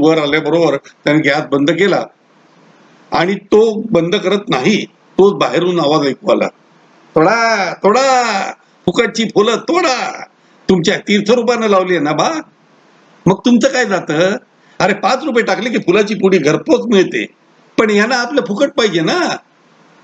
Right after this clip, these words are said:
माझीच मती फिरली होती म्हणून पुण्यामध्ये बंगला बांधला. आमच्या गावी असं नव्हतं हो. हं? आता का तोड तोडून पळता हो?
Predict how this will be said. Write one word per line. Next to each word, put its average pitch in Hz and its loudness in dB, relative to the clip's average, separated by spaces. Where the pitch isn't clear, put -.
माझीच 151 0
मती 190 2
फिरली 165 2
होती 196 2
म्हणून 233 2
पुण्यामध्ये 202 0
बंगला 151 -2
बांधला. 113 -4
आमच्या 160 0
गावी 233 0
असं 240 0
नव्हतं 226 -2
हो. 269 0
हं? 339 2
आता 240 -2
का 285 0
तोड 254 -2
तोडून 269 0
पळता 262 0
हो? 381 0